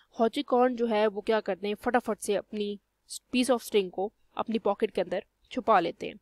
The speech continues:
और आगे चले जाते हैं मार्केट में। और मिस्टर मेलेंडेन को पता होता है कि इन्होंने ही पॉकेट बुक छुपाई है,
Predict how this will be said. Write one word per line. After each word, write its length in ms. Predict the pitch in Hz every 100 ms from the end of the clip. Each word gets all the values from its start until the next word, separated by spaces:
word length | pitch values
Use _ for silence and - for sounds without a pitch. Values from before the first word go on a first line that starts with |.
| _ _ - _
और 180 | - 226 -
आगे 240 | 202 202
चले 200 | 220 185
जाते 260 | 180 175 220
हैं 60 |
मार्केट 480 | 226 190 - 180 175
में। 100 | - 196 _ _ _ _ _ _ _ _
और 220 | - 233 240
मिस्टर 280 | 233 -
मेलेंडेन 500 | 262 202 226 240 233
को 120 | 226 202
पता 220 | 220 226
होता 220 | 208 196
है 60 | 196
कि 100 | 214
इन्होंने 320 | 233 226 208
ही 80 | 190
पॉकेट 320 | 190 - 196
बुक 280 | 190 - _ _
छुपाई 340 | 240 202 175
है, 160 | 76